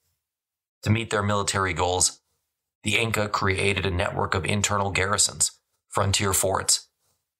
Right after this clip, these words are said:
and an incredibly remarkable logistical system of roads, support facilities, and supply depots.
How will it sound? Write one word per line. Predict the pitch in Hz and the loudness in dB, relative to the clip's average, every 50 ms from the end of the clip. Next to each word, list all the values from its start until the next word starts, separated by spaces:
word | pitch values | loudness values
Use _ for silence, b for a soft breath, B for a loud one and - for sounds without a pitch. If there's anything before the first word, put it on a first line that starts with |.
| _ _ | _ _
and | - 104 107 | -4 -2 0
an | 107 | 0
incredibly | 107 107 - - - - - - - - 139 127 101 113 113 104 | 0 0 0 0 -2 -2 0 0 0 0 0 -2 -2 -4 -4 -2
remarkable | - 98 92 87 85 87 87 - 85 78 82 80 | -2 -2 -2 0 0 0 0 -2 -4 -4 -2 -2
logistical | 78 82 - - 82 - - 80 - - - | -2 -2 0 0 0 0 0 -2 -4 -2 0
system | - - 92 90 - 85 80 78 B B B B B B B _ | 0 0 0 -2 -2 -2 -4 -6 B B B B B B B _
of | - 95 80 | -4 -4 -4
roads, | 85 101 120 123 120 117 113 110 - - - _ _ _ _ _ | -2 -2 -2 0 0 -2 -2 -2 -4 -4 -6 _ _ _ _ _
support | - - 80 73 - 104 92 - | -4 -4 -4 -2 -4 -4 -4 -4
facilities, | - 92 - - 90 87 87 82 85 82 78 - - _ - | -2 -2 0 0 0 -2 -2 -2 0 0 0 0 -2 _ -2
and | 92 90 | 0 0
supply | - - - - 82 82 80 | 0 0 -2 -2 -2 -2 0
depots. | 76 82 78 - 82 82 82 - - - | -2 -4 -2 -2 -2 -2 0 0 -2 -4